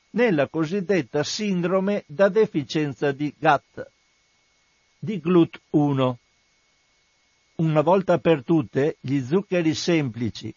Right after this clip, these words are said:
intesi come monosaccaridi e disaccaridi liberi, aggiunti al cibo,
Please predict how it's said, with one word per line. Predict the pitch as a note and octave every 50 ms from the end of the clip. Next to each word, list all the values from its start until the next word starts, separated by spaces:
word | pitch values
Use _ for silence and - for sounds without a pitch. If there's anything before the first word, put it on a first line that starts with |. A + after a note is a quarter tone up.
| _ _
intesi | - B2+ C3+ B2+ A2 - E3+ G3 G3 F3+ C3+ D3+ C3 -
come | C3+ C3+ C3 C3 C3+
monosaccaridi | C3 C#3 D#3+ F3+ F3 E3+ E3 - - E3 C#3 - - D#3+ D#3 E3 E3+ D#3 D#3+ D3 C3 C3+ C#3
e | C3+
disaccaridi | B2 C#3+ C#3 - - C#3+ C3 - - D3+ D#3+ E3+ E3 D#3+ C#3+ C#3 C#3 C3+
liberi, | C3+ D#3+ D#3+ C#3+ B2 B2+ A#2+ G#2+ A2 - - _ _ _ _ _ _
aggiunti | D3+ D#3 D3 A#2+ C3 F#3 G#3 F#3+ D#3+ - D3
al | C#3 C#3 B2
cibo, | - - D3+ C#3 B2 A#2 C3+ D#3 E3+